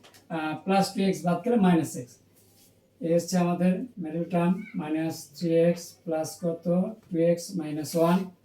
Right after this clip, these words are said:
এখানে আমরা কমন নিতে পারি থ্রি এক্স, টু এক্স মাইনাস ওয়ান প্লাস ওয়ান কমন নিলে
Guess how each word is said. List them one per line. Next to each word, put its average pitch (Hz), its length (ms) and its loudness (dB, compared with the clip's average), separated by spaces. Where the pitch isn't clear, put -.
এখানে 175 240 -2
আমরা 180 200 4
কমন 185 260 4
নিতে 180 180 2
পারি 170 240 4
থ্রি 190 220 0
এক্স, 175 460 2
টু 170 80 -6
এক্স 175 280 0
মাইনাস 160 400 -2
ওয়ান 180 240 4
প্লাস 160 280 -2
ওয়ান 180 200 2
কমন 170 260 0
নিলে 165 260 2